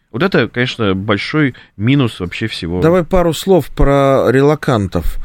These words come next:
Speaker 2: Вот уже
Speaker 1: Да.
Speaker 2: четвертый год пошел, как люди, э, по разным причинам, в основном добровольным,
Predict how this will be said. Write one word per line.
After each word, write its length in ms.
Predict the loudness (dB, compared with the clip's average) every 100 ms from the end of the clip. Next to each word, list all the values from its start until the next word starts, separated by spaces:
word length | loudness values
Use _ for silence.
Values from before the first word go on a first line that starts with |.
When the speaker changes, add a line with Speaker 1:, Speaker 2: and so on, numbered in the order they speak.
| -10 _ -2
Speaker 2:
Вот 200 | 0 2
уже 240 | 2 2
Speaker 1:
Да. 60 | 0
Speaker 2:
четвертый 500 | -2 0 0 0 0
год 220 | 0 0
пошел, 580 | -2 -2 -2 -2 -2 -4
как 300 | -4 -6 -2
люди, 640 | -2 -2 -2 0 2 0 -4 _ _ _ _
э, 520 | 0 2 4 4 2 0
по 120 | 0
разным 400 | 2 0 -4 -4
причинам, 720 | -2 -4 -4 -4 -2 0 -2 -6 _ _ _ _ _ -6
в 60 |
основном 400 | -2 2 2 2
добровольным, 760 | 0 0 0 0 -2 -2 -2